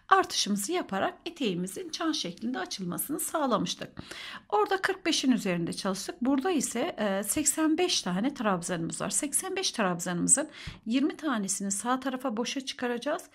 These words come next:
Yirmi tanesini de sol tarafta boşa. Toplamda ortada yine kırk beş tane trabzanımız kalacak ve bu şekilde çalışmaya başlayacağız.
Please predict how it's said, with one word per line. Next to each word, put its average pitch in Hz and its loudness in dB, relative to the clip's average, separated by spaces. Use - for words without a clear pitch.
Yirmi 339 2
tanesini 180 -4
de 170 -6
sol 285 0
tarafta 220 -2
boşa. 202 -2
Toplamda 214 0
ortada 294 2
yine 302 6
kırk 320 -4
beş 349 2
tane 196 0
trabzanımız 196 0
kalacak 277 0
ve 311 -2
bu 392 0
şekilde 196 -2
çalışmaya 277 0
başlayacağız. 165 0